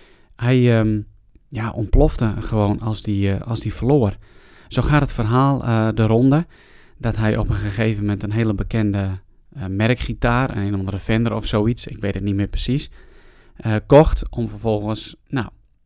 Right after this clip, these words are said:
eh, dat te gaan leren bespelen. Nou, hij had wel wat geld verdiend met het tennissen, dus hij dacht:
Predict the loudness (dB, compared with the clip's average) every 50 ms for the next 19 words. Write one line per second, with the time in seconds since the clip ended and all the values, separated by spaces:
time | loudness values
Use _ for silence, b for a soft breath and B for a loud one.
0 | _ _ _ _ -10 -8 -6 -6 -4 -2 0 -2 0 -2 -4 -8 -8 -8 -6 -6
1 | -6 -6 -6 -8 -8 -8 -10 -10 -6 -4 0 0 0 0 -2 -4 -8 -12 -16 -20
2 | _ _ -18 -14 -12 -12 -12 -12 -12 -12 -12 -12 -12 -12 -8 -6 -4 -4 -4 -6
3 | -6 -6 -4 -4 -4 -4 -6 -6 -8 -8 -10 -10 -10 -12 -12 -12 -12 -10 -10 -10
4 | -8 -8 -8 -10 -10 -12